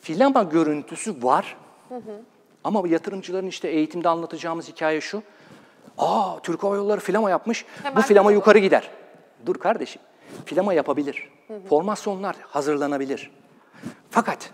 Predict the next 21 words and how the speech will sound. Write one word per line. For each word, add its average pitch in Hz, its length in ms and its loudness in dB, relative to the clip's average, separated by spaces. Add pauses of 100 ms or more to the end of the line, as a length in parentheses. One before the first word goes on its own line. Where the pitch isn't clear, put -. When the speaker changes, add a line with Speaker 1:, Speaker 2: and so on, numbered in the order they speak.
(520)
Speaker 1:
ya 240 140 4
sarı 214 220 0
aşağıya 147 360 -2
kırılırsa? 147 440 -8 (2000)
Ya 139 120 -2
sarı - 220 -4
aşağıya 131 360 -8
kırılırsa? 247 480 -4 (500)
O 165 100 4
zaman, 208 300 4 (280)
"Aa, 220 320 6
Speaker 2:
Çok 277 100 6
Speaker 1:
fo-," 208 120 8
Speaker 2:
gördük. 277 360 -2
Speaker 1:
şöyle 254 280 10
diyecekler 233 360 6
o 151 60 8
zaman, 123 340 0
"Teknik 185 300 0
analiz 202 280 -2
çalışmadı." 165 460 -4